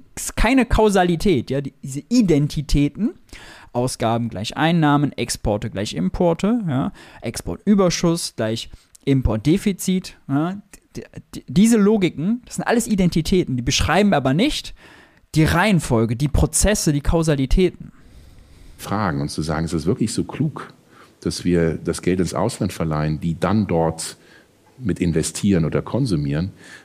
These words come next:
Speaker 2: wären wir nicht viel besser dran, das Geld in unserer Gesellschaft in ein gutes Bildungssystem zu investieren, in eine gute Infrastruktur, in nachhaltige So-
Speaker 1: Das ist ein falsches Entweder-Oder.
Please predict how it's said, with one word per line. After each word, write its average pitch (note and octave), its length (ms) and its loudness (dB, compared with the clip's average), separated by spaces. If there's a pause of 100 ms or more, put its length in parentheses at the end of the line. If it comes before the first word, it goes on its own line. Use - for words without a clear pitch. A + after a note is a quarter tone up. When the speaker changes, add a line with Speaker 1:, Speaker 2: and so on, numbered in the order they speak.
(120)
Speaker 2:
wären F2 220 2
wir F2+ 80 4
nicht F#2 140 0
viel F2 100 -2
besser F2+ 300 -2
dran, F2 400 0
das - 240 -4
Geld D#2 200 0
in B1 80 -4
unserer F2 300 -2
Gesellschaft C#2 560 -6
in D#2+ 80 -6
ein D2 60 -8
gutes - 260 -6
Bildungssystem - 640 -6
zu - 140 -12
investieren, - 340 -12
in D2 80 -6
eine C#2+ 80 -4
gute D#2 240 -4
Infrastruktur, - 800 -6 (380)
in E2 120 0
nachhaltige D#2 540 -2
So- D#2 80 -8
Speaker 1:
Das - 380 -16
ist - 20 0
ein C3+ 80 2
falsches D#3 480 0
Entweder-Oder. B2+ 800 -2